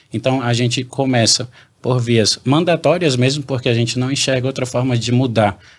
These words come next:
de maneira, é, gradativa, né? Quando a gente tem uma disparidade grande, a gente só consegue mudar quando a gente faz ações afirmativas de fato.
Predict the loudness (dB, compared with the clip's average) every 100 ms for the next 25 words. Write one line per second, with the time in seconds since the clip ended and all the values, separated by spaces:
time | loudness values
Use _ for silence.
0 | _ -4 2 4 6 4 2 -2 -4 0
1 | 2 0 -2 -4 0 2 2 0 -2 -2
2 | -2 -4 -6 -6 -6 -2 2 2 4 0
3 | 0 0 2 4 4 0 0 0 0 0
4 | -2 -2 0 0 0 -2 -6 -20 -20 -8
5 | 0 0 2 2 2 2 2 4 4 2
6 | 0 0 2 2 2 0 0 0 0 -2
7 | -2 -2 -2 -2 -2 0 0 0 -6